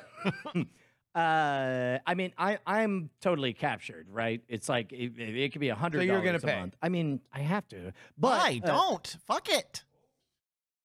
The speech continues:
Speaker 3: Ooh.
Speaker 2: Mm.
Speaker 1: I mean,
Speaker 2: Mm.
Speaker 1: all right.
Speaker 3: Fuck it. Fuck
Speaker 1: Le-,
Speaker 3: it.
Speaker 1: legitimately, let me ask, what's funnier? Because I genuinely believe it's funnier for me to waste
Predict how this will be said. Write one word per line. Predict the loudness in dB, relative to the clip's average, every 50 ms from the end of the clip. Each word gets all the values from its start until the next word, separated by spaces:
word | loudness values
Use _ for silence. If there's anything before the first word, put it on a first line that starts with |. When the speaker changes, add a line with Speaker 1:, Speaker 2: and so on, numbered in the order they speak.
| _ _ _ _ -6
Speaker 3:
Ooh. | -4 -2 0 0 2
Speaker 2:
Mm. | 2 2 2 2 2 2 2 2 2 2 2 2 2 2 2 2 0 0 -2 -2 -4 -8 -12 _ _ _ _ 2
Speaker 1:
I | 4 4 4
mean, | 2 0 0 0 0 0 0 0
Speaker 2:
Mm. | 2
Speaker 1:
all | 2 4
right. | 4 4
Speaker 3:
Fuck | 4 4 4 2
it. | 2 0
Fuck | -4 -2 0 0 2
Speaker 1:
Le-, | 2 2 2 2 2 2 2
Speaker 3:
it. | 4
Speaker 1:
legitimately, | 4 4 4 2 0 0 2 2 2 2 2 0 0 0 0 0
let | 0 0 2
me | 2 2 2
ask, | 2 2 0 0 -4 -8 -14 -20 -20 _ _ _ _ _ _ -10
what's | -4 -2 0 0 0 -2 -6 -10 -8
funnier? | -4 -4 -4 -4 -6 -12 -20 -20 -20 _ _ _ _ _ _ _ _ _ _ _ _ _ _ -4
Because | -2 2 2 2 2 2 0 -6 -12 _ _ -2
I | 2 2 2 2
genuinely | 0 -4 -8 -4 2 4 4 4 4 2 0 0 0 2 2 0
believe | 2 2 0 2 2 0 0 0 -2 -2
it's | -4 -4 -4 -6
funnier | -6 0 2 2 2 2 2 2 2 0 0
for | -2 -2 -2
me | -2 0 0 0
to | 0 0
waste | 0 0 -2 -2 -2 -2 -4